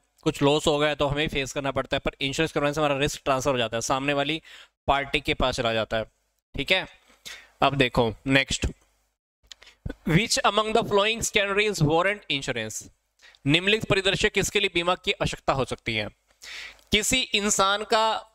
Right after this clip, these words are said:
wallet गुम हो सकता है, या परिवार का एकमात्र कमाने वाला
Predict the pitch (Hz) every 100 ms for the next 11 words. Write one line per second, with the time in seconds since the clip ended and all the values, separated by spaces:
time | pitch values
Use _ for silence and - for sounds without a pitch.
0 | 147 151 180 226 226 - 139 143 156 139
1 | 156 160 - 190 190 220 _ 139 147 104
2 | - - - _ - 165 175 175 208 233
3 | - 208 214 214 208 - 240 - 180 180
4 | 196 208 190 202 202